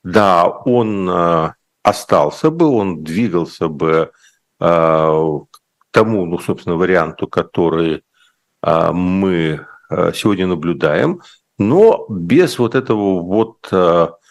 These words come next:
удивительного преобразования, без этого удивительного периода, который мы все пережили.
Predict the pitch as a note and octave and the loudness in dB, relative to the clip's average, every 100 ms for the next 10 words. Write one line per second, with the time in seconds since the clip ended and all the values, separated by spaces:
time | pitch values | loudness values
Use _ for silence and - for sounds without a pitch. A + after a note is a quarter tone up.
0 | _ _ - G2 A2 A2 F#2 E2 E2 E2 | _ _ -2 -2 0 0 -2 -2 -2 -2
1 | - F2+ F2 F#2 G2+ D3+ C#3 F2+ E2+ F2 | 0 0 2 2 2 2 0 -2 -4 -2
2 | F#2 F2 F2+ - E2+ G2+ F#2 - E2+ D#2+ | 0 2 0 -2 -4 -2 -4 -4 -2 -2
3 | - F#2 A#2 D3+ D3 C3+ - _ _ _ | -2 0 0 2 2 0 -2 _ _ _
4 | - F#2 G#2 F#2 F#2+ - F#2+ G2+ G2+ F#2 | -4 -2 0 0 -2 -2 -4 -2 -4 -2
5 | D#2 C#2 - | -2 -4 -8